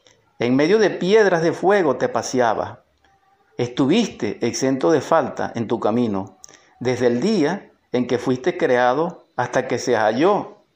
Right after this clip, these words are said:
injusticia en ti". Entonces vemos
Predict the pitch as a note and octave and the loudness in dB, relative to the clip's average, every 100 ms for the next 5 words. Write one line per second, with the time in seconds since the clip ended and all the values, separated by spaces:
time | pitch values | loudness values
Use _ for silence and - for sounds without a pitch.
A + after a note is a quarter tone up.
0 | - C3+ B2 A#2 - G#3+ G3 A#2+ - - | -2 -2 0 -4 -2 -2 -2 -2 -6 -6
1 | A2 - - - F#2+ - _ _ _ _ | -4 -4 -6 -6 -6 -8 _ _ _ _
2 | _ _ _ _ _ _ _ _ - _ | _ _ _ _ _ _ _ _ -20 _
3 | - - _ _ - C#4+ D4 C#4+ C#4+ C4+ | -20 -20 _ _ -6 -2 0 2 2 4
4 | B3+ E3 C#3+ G#3+ | 4 4 2 0